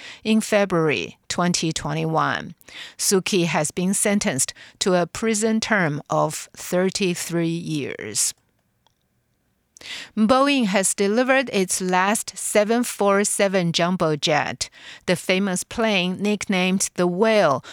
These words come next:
for its distinctive hump and formerly known as the Queen of the Skies, has been in service for more than five decades. A P's Lisa Dwyer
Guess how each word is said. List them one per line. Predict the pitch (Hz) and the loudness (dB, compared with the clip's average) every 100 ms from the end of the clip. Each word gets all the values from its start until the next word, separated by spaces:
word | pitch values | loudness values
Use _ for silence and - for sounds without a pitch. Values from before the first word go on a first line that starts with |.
| - | -16
for | - 196 | 0 2
its | 185 - | 2 -2
distinctive | - 180 - - - 247 - 240 175 - | -4 -4 -2 -4 -2 -2 0 0 0 -4
hump | - - 220 120 - - - - | -4 0 2 0 -8 -14 -20 -6
and | - 226 | 2 2
formerly | 226 - 254 254 240 233 | 2 2 4 4 2 2
known | 220 208 208 226 180 | 4 4 4 2 2
as | 170 175 - | 2 0 -2
the | 185 | -4
Queen | 185 - 240 233 240 | -2 0 2 4 2
of | 190 180 175 | 2 2 0
the | - 208 | -2 -2
Skies, | - 196 175 151 117 - - - - | -2 0 0 0 -2 -4 -8 -20 -2
has | 190 - | -2 0
been | 214 226 | 2 2
in | 214 190 185 | 0 -2 0
service | - 208 214 208 208 - | 2 2 2 2 0 -8
for | - 190 | -4 0
more | 175 180 180 | 2 2 0
than | 175 165 165 | 0 0 -2
five | - 175 165 175 - | 0 0 2 -2 -4
decades. | 170 170 - 127 104 78 - - - - - - | -4 -2 -2 -4 -4 -4 -4 -4 -10 -20 -12 -2
A | 175 | 0
P's | 202 175 - | 2 0 0
Lisa | 180 180 165 | 0 2 0
Dwyer | 156 170 175 185 214 | 0 2 2 2 0